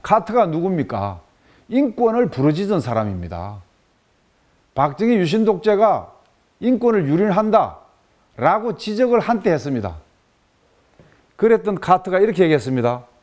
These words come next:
팔십 년 오월 삼십일일 날, "우리의 우방이나 무역 상대국이 단지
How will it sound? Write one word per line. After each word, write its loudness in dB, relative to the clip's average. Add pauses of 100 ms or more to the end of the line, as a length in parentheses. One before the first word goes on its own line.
(120)
팔십 0
년 0
오월 2
삼십일일 0
날, -2 (420)
"우리의 4
우방이나 0
무역 0
상대국이 0 (440)
단지 0